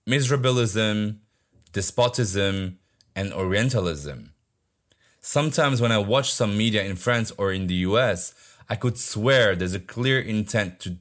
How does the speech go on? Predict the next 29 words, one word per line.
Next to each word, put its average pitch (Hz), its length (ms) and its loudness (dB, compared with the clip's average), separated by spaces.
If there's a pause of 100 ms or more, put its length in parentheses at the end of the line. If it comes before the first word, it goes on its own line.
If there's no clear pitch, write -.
dehumanize 113 920 -2
entire 123 480 0
populations 87 920 -4 (360)
in 95 140 -6
the 104 100 0
way 110 180 2
they're 107 160 0
described. 87 760 -4 (200)
It's 107 180 -4
like 131 300 0
it's 113 180 -4
in 117 220 0
their 104 140 2
culture, 107 560 -2
or 90 200 -4
worse, 98 600 2 (460)
in 113 140 2
their 104 160 2
nature, 101 720 -2 (340)
that 95 160 -4
they'd 98 260 0
be 101 140 -2
violent 104 460 0
for 90 160 -4
men 90 480 0 (580)
and 110 200 0
submissive 104 500 -2
for 90 140 -4
women. 82 520 -4